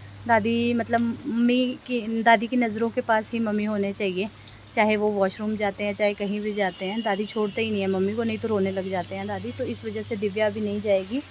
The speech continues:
बस दादी ठीक हो जाए फिर। वैसे तो वो ठीक ही हैं, लेकिन बस वही weakness है कुछ, और पता ही नहीं लगता है। जब मैं परसों आई ना, तब भी दादी बहुत रोए, बहुत ज़्यादा रोए दादी,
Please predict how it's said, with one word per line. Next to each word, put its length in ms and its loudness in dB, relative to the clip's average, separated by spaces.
बस 100 -4
दादी 260 6
ठीक 180 -4
हो 100 4
जाए 260 4
फिर। 340 -2
वैसे 220 4
तो 100 2
वो 120 6
ठीक 260 2
ही 120 0
हैं, 160 4
लेकिन 340 4
बस 200 0
वही 180 2
weakness 480 -2
है 120 2
कुछ, 280 -2
और 100 4
पता 240 0
ही 80 2
नहीं 120 0
लगता 240 2
है। 60 6
जब 140 2
मैं 160 2
परसों 280 -2
आई 120 2
ना, 100 -6
तब 140 -8
भी 120 -8
दादी 240 0
बहुत 500 -4
रोए, 180 -4
बहुत 340 -6
ज़्यादा 280 -2
रोए 220 -4
दादी, 300 -6